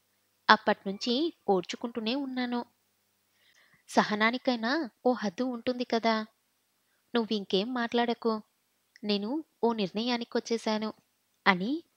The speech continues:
పెద్ది ఫోన్ పెట్టేసింది. అయ్యో దేవుడా, ఏం చెయ్యాలి? ఏం నిర్ణయమో,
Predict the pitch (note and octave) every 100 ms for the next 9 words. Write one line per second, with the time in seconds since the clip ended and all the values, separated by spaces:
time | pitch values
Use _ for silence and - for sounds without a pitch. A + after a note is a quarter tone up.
0 | _ G#3 F3 B3 - A3 - A#3 A#3 A3+
1 | A3+ A3 A3 - _ _ _ _ _ _
2 | - _ _ _ _ _ A3 G3 G3 G#3
3 | B3 A#3 A#3 B3 A#3+ G3+ _ _ G#3+ G3
4 | - B3+ B3 A#3+ A#3+ A#3 A#3 _ _ _
5 | _ _ _ _ _ _ _ _ - G3+
6 | G3+ B3 A#3 A#3+ A#3 A3 A3+